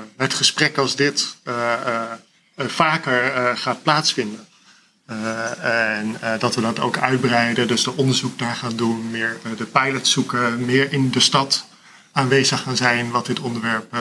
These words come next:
betreft. Eh, ook binnen de gemeente er meer aandacht aan geven, hè. Dus we, eh,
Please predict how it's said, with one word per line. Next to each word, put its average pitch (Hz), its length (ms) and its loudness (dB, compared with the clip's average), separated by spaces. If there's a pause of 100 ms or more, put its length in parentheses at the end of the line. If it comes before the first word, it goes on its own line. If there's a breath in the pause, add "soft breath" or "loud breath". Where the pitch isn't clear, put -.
betreft. - 540 -6 (600 soft breath)
Eh, 110 260 -6 (120)
ook 143 160 2
binnen 127 200 4
de 127 80 0
gemeente 127 420 2
er 139 100 4
meer 139 140 2
aandacht 139 360 0
aan 131 80 -2
geven, 139 480 -2
hè. 165 100 -2
Dus 151 160 -8
we, 110 80 -6
eh, 110 180 -4